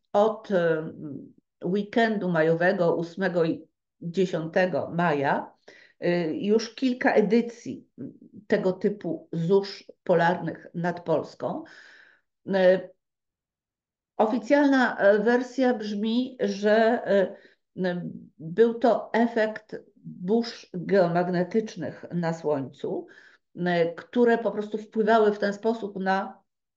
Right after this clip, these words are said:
magnetosferę, m, ziemską, że te zorze występowały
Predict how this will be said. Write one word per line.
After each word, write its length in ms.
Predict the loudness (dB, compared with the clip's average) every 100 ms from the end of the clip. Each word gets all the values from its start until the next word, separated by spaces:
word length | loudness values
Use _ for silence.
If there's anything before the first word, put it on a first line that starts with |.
| _ _ _ _
magnetosferę, 1000 | -2 0 2 0 0 -4 2 2 2 0 -6
m, 320 | -6 -2 0
ziemską, 720 | 2 0 -2 -6 -4 -4 -8 -14 -20 _ -6
że 680 | -4 2 4 4 2 0 -4
te 300 | 2 2 2 -4
zorze 440 | -2 0 2 0
występowały 1000 | 0 -2 -2 -4 -2 0 2 2 2 -2